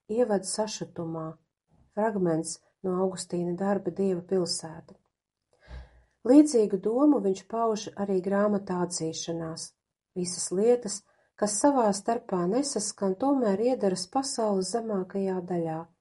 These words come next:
kuru saucam par zemi, kam piemīt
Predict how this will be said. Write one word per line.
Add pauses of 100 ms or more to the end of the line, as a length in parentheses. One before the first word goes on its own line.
(140)
kuru
saucam
par
zemi, (440)
kam
piemīt